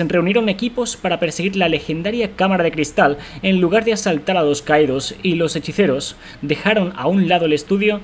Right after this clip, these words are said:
del viajero para centrarse en tu última obsesión,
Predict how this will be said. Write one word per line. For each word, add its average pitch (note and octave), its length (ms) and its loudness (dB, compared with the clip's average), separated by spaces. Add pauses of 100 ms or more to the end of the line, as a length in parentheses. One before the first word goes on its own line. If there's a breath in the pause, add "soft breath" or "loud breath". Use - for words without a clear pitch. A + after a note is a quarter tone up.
(440 loud breath)
del C3+ 140 0
viajero E3 420 0 (360)
para F3+ 180 6
centrarse G3+ 580 0
en F3 200 2
tu E3 140 0
última G3 360 0
obsesión, D#3 560 -2